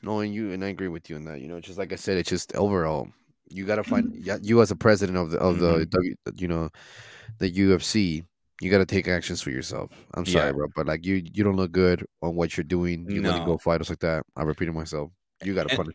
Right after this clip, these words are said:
Speaker 2: and like I
Speaker 1: yourself.
Speaker 2: said, and like we said before, like, he does the treatment,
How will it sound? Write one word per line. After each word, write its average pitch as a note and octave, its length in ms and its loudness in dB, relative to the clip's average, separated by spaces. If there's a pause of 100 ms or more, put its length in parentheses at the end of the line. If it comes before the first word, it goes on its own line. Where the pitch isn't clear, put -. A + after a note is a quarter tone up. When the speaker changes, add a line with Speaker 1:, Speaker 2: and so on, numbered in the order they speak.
(100)
Speaker 2:
and D3+ 100 -2
like D3+ 140 4
I F3 40 2
Speaker 1:
yourself. D#3+ 80 0
Speaker 2:
said, G#2+ 280 2 (340)
and C#3+ 100 -4
like C3+ 140 2
we C#3 80 2
said C#3+ 200 2
before, B2 420 2
like, F#2 500 0
he A2+ 180 -8
does C3 300 2
the B2 120 4
treatment, G#2+ 600 -2